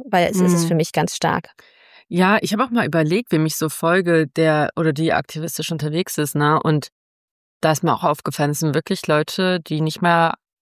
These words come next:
Speaker 2: nicht mehr, also das klingt komisch, aber die nicht arbeiten müssen, sondern die das auch so ein bisschen influencerartig machen.
Speaker 1: Genau, die halt
Speaker 2: Ähm.
Speaker 1: ihre, äh, ähm, Influ-, also die ihren Aktivismus halt, äh, monetarisiert haben, ne? Also die
Speaker 2: Genau,
Speaker 1: damit
Speaker 2: ganz
Speaker 1: halt entweder durch
Speaker 2: genau.
Speaker 1: Speaker-Events oder Trainings
Speaker 2: Ganz
Speaker 1: Geld verdienen.
Speaker 2: genau,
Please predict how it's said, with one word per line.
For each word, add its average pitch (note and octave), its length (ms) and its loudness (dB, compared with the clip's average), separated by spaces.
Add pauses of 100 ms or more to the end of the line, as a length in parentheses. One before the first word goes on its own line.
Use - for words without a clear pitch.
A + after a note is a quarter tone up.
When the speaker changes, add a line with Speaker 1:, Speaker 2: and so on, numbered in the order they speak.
(140)
Speaker 2:
nicht - 300 2
mehr, E3+ 320 4
also D#3 220 2
das C#3+ 160 -2
klingt D#3 200 -4 (100)
komisch, D#3 340 -2
aber D3 180 -2
die D#3 120 -2
nicht E3+ 200 -4
arbeiten F#3+ 380 0
müssen, F3+ 420 -2
sondern D3+ 340 2 (500)
die E3 40 -4
das E3+ 160 2
auch E3 100 2
so - 140 -4
ein D#3 40 -4
bisschen E3+ 500 0 (300)
influencerartig D#3 800 0
machen. D#3 400 -6 (360)
Speaker 1:
Genau, A#3+ 300 2
die A3+ 120 0
halt A3 120 2
Speaker 2:
Ähm. A3+ 60 0
Speaker 1:
ihre, G#3+ 260 2
äh, A3+ 180 2
ähm, G#3+ 260 0
Influ-, A3+ 400 0
also G3+ 160 0
die G#3 100 -4
ihren G3+ 140 0
Aktivismus G#3+ 600 -4
halt, G#3+ 220 0 (120)
äh, G3 140 -2
monetarisiert G#3 680 -2
haben, E3 200 -6
ne? A#3+ 120 -2
Also G3 160 -4
die G3+ 100 -2
Speaker 2:
Genau, G#3+ 140 4
Speaker 1:
damit G3 120 0
Speaker 2:
ganz G3 120 0
Speaker 1:
halt F3+ 80 -2
entweder F#3 200 -2
durch E3 120 0
Speaker 2:
genau. D#3 80 -8
Speaker 1:
Speaker-Events A3 840 0
oder G3 140 -2
Trainings A3+ 400 -2
Speaker 2:
Ganz A#3+ 120 4
Speaker 1:
Geld - 160 2
verdienen. F#3+ 280 -2
Speaker 2:
genau, F3 200 0